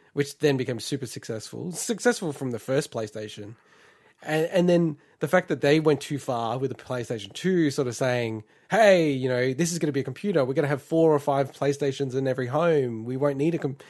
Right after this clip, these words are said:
like, a desktop anymore," then spurred Microsoft. Like, and it did seem like it was a big component of them doing it, was, like, you know, really, you know, saying to people like Bill Gates and Steve Ballmer,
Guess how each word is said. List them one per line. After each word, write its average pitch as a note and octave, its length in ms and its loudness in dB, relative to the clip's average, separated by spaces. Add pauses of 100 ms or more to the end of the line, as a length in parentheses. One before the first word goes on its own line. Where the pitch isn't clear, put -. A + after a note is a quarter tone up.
(160)
like, C3 120 -4
a C#3 60 -2
desktop B2+ 500 -4
anymore," A#2 640 -6 (380)
then E3 200 10
spurred C#3 360 2
Microsoft. D3 880 0
Like, E3 160 2
and G#3+ 400 0
it F3 80 -8
did G4+ 180 2
seem G#3+ 280 4
like D3 280 4 (100)
it E3 120 -6
was D#3 100 2
a D3+ 60 0
big E3+ 260 -2
component C3+ 560 -2
of B2 280 -6
them B2 320 -2 (920)
doing G#3+ 260 4
it, B2+ 280 2
was, C#3+ 200 0
like, C#3+ 320 0
you D#3 120 -6
know, C3 120 -2
really, D3 540 2 (440)
you E3 100 2
know, C#3 200 4
saying D3+ 240 2
to D3 60 2
people C#3 180 0
like B2+ 140 0
Bill C3 160 -2
Gates C3+ 340 -2
and B2 80 -8
Steve B2 240 -6
Ballmer, A#2+ 340 -2